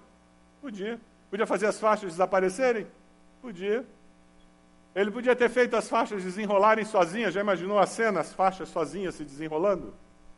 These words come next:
Que nem desenho animado? Podia. Os homens podiam tirar a faixa?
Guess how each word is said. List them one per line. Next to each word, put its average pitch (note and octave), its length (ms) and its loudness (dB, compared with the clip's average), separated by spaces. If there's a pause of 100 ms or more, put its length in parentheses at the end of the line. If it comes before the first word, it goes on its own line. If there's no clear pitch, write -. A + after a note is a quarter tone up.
(340)
Que D#3+ 80 -6
nem G#3 160 -2
desenho F#3 280 -2
animado? F#3+ 480 0 (500)
Podia. D#4 440 -6 (1700)
Os D#3 140 -8
homens G#3+ 280 0
podiam F#3+ 320 -6
tirar F3 240 -2
a - 40 -4
faixa? G#3+ 400 -2